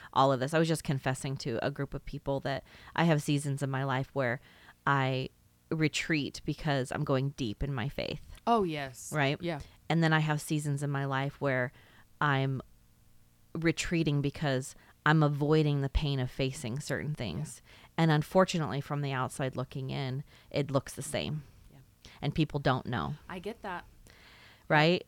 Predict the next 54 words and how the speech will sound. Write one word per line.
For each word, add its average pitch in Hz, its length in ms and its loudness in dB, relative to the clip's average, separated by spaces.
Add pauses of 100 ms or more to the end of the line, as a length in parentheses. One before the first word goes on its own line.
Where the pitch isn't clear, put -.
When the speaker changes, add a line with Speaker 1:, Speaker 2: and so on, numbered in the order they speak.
(120)
Speaker 1:
And 170 120 6
Speaker 2:
And 160 80 10
Speaker 1:
I - 0 - (100)
w- - 60 2
Speaker 2:
only 226 260 -2
you 233 140 -4
know. 147 200 -6 (220)
Speaker 1:
and 170 140 8
only 185 320 8
I 208 160 8
know. 233 220 8
But 185 160 6
here's 196 260 6
the 165 100 2
deal. 175 360 2
Speaker 2:
Yep. - 100 -12 (540)
Speaker 1:
And 175 120 8
I 165 60 6
was 160 140 4
telling 165 360 4
them, 170 240 4
I 147 60 2
was 156 100 0
like, 143 140 0
"Find, 185 720 4 (640)
find 202 600 8
your 170 160 6
Holy 180 380 4
Spirit - 560 0
filled 147 460 2
friends 123 840 -2
Speaker 2:
That's - 160 -20
true. 139 220 -20
Speaker 1:
who 175 100 -6
will 156 180 2
ask - 360 -2
you 135 80 -4
the - 60 -6
Speaker 2:
Yeah. - 100 -14
Speaker 1:
questions." - 640 -8
Speaker 2:
Yeah. - 60 -20 (240)
Speaker 1:
'Cause 196 140 0
I'm 208 120 8
pretty 320 160 6
sure 285 160 4
Speaker 2:
Accountability. 196 160 4
Speaker 1:
you 214 120 8
have 180 180 8
asked 135 400 0
me 143 100 -2
before, 139 360 -2
"Are - 20 0
you 160 160 -2
hiding?" 160 480 0